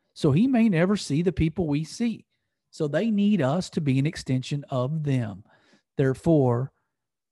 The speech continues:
the fivefold ministry equips the saints to do the work of the ministry, the work of service for the building up of the body of Christ. We have a mission, folks.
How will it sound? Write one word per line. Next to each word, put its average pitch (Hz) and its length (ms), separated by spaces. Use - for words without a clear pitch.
the 120 80
fivefold 151 580
ministry 131 520
equips 127 400
the 143 100
saints 123 440
to 135 120
do 123 600
the 131 120
work 127 580
of 117 580
the 123 80
ministry, 117 460
the 123 100
work 139 300
of 123 100
service - 760
for 139 120
the 131 120
building 175 520
up 127 400
of 135 160
the 131 80
body 123 360
of 147 120
Christ. - 640
We 131 160
have 127 220
a 143 60
mission, 117 480
folks. - 580